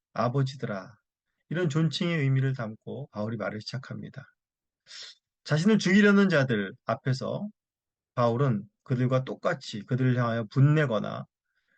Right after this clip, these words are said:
그들을 향하여 적대감을 갖거나 또는 그들을 향하여 정죄하려는 마음으로 말을 시작하는 것이 아닙니다. 도리어 그들을 존중하는, 존중하며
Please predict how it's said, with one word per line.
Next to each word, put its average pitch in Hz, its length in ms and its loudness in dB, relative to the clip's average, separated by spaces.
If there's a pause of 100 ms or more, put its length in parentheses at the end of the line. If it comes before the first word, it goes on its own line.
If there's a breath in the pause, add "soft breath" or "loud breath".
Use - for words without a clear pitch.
(180)
그들을 135 260 2
향하여 120 360 -2 (300)
적대감을 135 600 0
갖거나 107 400 -10 (460)
또는 143 260 -2
그들을 147 460 0
향하여 143 440 0 (440)
정죄하려는 139 760 0
마음으로 110 580 -6 (240)
말을 101 220 -4
시작하는 117 420 -6
것이 104 200 -6
아닙니다. 101 520 -8 (540)
도리어 135 520 2 (380)
그들을 127 300 2
존중하는, 135 880 0
존중하며 135 800 -4